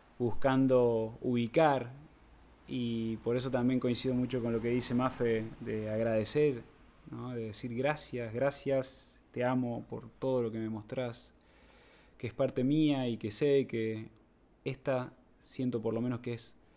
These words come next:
son mis herramientas para poder aportar en esta, en esta red colectiva, ¿no? En esta conciencia que está atravesando un momento tan importante, siento, a nivel global, y que también creo que más allá de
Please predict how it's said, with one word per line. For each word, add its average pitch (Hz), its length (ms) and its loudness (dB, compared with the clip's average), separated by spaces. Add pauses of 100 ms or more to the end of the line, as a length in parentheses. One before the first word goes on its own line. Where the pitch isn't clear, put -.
(200)
son 131 200 -2
mis 127 140 4
herramientas 127 480 0
para 117 240 -4
poder 120 260 4
aportar 113 500 -2
en 110 160 -2
esta, 107 420 -8 (420)
en 117 160 -8
esta 110 480 -8
red 120 380 2
colectiva, 110 600 0
¿no? 113 300 -4
En 113 80 -6
esta 110 220 -12
conciencia 113 800 -4 (720)
que 117 120 -6
está 127 180 -2
atravesando 123 500 2
un 123 80 2
momento 120 600 0 (320)
tan 165 220 6
importante, 117 840 0 (140)
siento, 123 340 -4
a 113 60 -2
nivel 120 220 -2
global, 123 380 2
y 113 60 -6
que 113 100 -6
también 127 480 2 (1080)
creo 143 200 6
que 131 140 0
más 147 240 6
allá 147 220 6
de 135 260 6